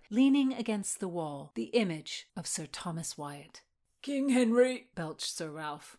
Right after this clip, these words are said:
raising a glass to Francis. "Sir Ralph, quiet yourself," Philomena hushed. "That lad is a likeness of King Henry, the finest man I ever set eyes on.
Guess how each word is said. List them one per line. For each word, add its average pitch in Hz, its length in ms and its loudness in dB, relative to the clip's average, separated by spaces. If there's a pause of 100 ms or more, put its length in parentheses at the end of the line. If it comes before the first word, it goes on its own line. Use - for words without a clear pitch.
(140)
raising 165 380 -4
a 151 80 -10
glass 151 400 -2
to 170 100 -6
Francis. 147 720 -8 (240)
"Sir - 460 -4 (100)
Ralph, 262 380 0
quiet - 480 -2
yourself," - 580 -6 (220)
Philomena 151 380 -6
hushed. - 460 -10 (220)
"That 151 380 -10
lad 233 380 2
is 226 120 2
a 226 60 4
likeness 240 560 4
of 220 140 -2
King 233 260 -2
Henry, 185 480 -4
the - 80 -20
finest 190 560 0
man 185 300 -2
I 170 240 -4
ever 170 180 -6
set 170 340 -4
eyes 160 360 -4
on. 165 260 -6